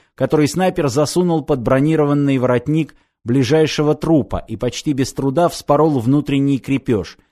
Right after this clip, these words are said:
как консервную банку откупорил. Шлем амбала, расколотый пулей, откатился в сторону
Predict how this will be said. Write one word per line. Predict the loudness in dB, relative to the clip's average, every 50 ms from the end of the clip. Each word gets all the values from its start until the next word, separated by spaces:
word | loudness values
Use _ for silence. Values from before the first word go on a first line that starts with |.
| _ _ _ _
как | -2 -2 -2 -2 -6 -6
консервную | -2 0 0 0 0 0 0 2 2 4 4 4 4 2 2
банку | 2 2 2 2 0 -2 -6 -10 -12 -10
откупорил. | -10 -12 -10 -10 -10 -10 -8 -10 -10 -12 -12 -16 -20 _ _ _ _ _ _ _ _ _ _ _ _ _ _ _
Шлем | -14 -8 -2 0 2 2 4 4
амбала, | 4 4 4 4 6 6 6 6 6 4
расколотый | 2 2 0 -2 -2 -2 0 0 0 0 -2 -4 -6
пулей, | -4 -4 -2 2 2 4 2 2 0
откатился | -4 -8 -6 -4 -4 -4 -2 0 -2 -2 -2 -2 -4 -6
в | -6
сторону | -4 0 2 2 4 4 4 2 2 0 0 -4